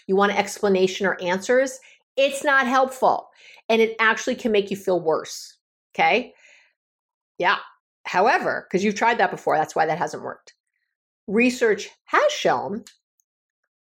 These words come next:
that writing a letter to the other person through what's called a redemptive lens is, can be very, very beneficial.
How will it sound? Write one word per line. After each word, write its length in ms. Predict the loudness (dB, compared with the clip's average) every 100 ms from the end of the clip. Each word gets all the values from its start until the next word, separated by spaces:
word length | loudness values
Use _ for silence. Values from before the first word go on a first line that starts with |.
| _ _ _
that 320 | -2 0 2
writing 340 | 2 2 4 2
a 40 |
letter 300 | 4 4 4
to 120 | 0 0
the 120 | 2
other 220 | 2 2
person 420 | 0 -2 -2 -6
through 300 | -6 0 0
what's 300 | 4 2 0
called 320 | -2 2 2 0
a 100 | -6
redemptive 840 | -6 -12 -4 -2 0 2 2 2 -6
lens 800 | -10 -2 0 2 2 2 0 -14 -20 _
is, 440 | 0 2 2 -2 -6
can 120 | -2 0
be 100 | 0
very, 500 | -2 0 2 2 0
very 260 | 0 -2
beneficial. 640 | -2 -8 -14 -14 -12 -14